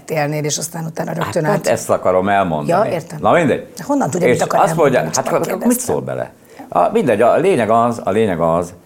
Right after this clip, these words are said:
Speaker 2: hogy a Svábi azt mondja, "Ó, hú, minden nap lehetek a országos, ö, T V képernyőjén."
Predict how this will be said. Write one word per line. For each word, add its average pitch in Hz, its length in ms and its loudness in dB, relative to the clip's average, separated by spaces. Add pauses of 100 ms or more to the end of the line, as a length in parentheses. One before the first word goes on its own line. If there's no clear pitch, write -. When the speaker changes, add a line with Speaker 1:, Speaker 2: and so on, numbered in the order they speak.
(260)
Speaker 2:
hogy 87 140 -2
a 87 80 0
Svábi 92 300 0
azt 90 140 -2
mondja, 90 180 0
"Ó, 120 260 4
hú, 90 340 -2 (400)
minden 120 420 2
nap 110 240 0
lehetek 90 540 -4
a 82 140 0
országos, 80 720 -2
ö, 80 180 -4
T 78 100 -8
V 78 300 0
képernyőjén." 69 880 -4